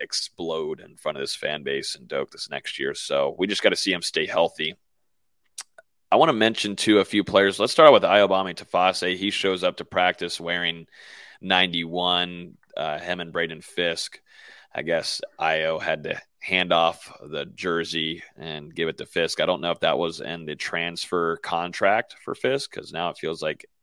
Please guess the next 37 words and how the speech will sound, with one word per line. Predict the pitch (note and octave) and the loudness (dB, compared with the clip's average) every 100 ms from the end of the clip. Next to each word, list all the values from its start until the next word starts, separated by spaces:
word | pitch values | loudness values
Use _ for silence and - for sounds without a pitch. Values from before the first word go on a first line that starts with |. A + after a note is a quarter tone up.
| _ | _
college | - E2+ E2 | -4 0 0
football | - D#2+ - E2+ F2+ D#2 | -2 -10 -2 2 2 0
is | C#2 | -4
like | C#2 - | -8 -8
N | C#2+ | -8
F | E2 - | -6 -2
L | E2 | -2
now. | F2+ A#2 | -2 -8
Maybe | F#2+ D#2+ E2+ - - - - - - | -6 -6 -8 -10 -20 -18 -18 -20 -6
something | - C3 A#2+ | 2 2 2
was | G2 F#2 | -2 2
worked | G2+ F#2+ | 2 4
out | - F2+ - | 6 4 4
there | F#2 F2+ | 2 2
to | - | 0
get | F2+ F2 | -2 2
that | F2 E2 | 2 2
jersey | - F#2 F2 | 2 0 0
number, | F2 F2+ E2 | 0 0 2
but | E2+ | 4
Ayo's | F2 F2+ F#2 F2 E2+ | 6 8 8 6 2
wearing | F2 F2 E2+ | -2 0 2
Robert | E2+ E2+ - | 2 2 2
Cooper's | C3 A#2+ G#2+ G#2 | 2 4 4 4
old | G2+ | 4
number | G2+ G2 F2 | 2 0 0
in | |
ninety-one. | F2 F#2 F2 E2 F#2 F2+ | 0 -2 -2 -2 -2 -2
But | E2+ | -2
good | - - | -2 -2
to | |
see | - - D#2 | -4 -2 2
Ayobami | F#2+ F#2 F2 F#2 E2+ | 2 2 0 -2 -6
Tafase | D#2+ - E2 F2 - D#2 C#2+ | -8 -2 0 0 -2 -10 -6
first | F#2 G2 - | -2 -2 -2
off | D#2 D#2 | -4 -4
back | - E2+ E2+ - | -2 -2 -2 -6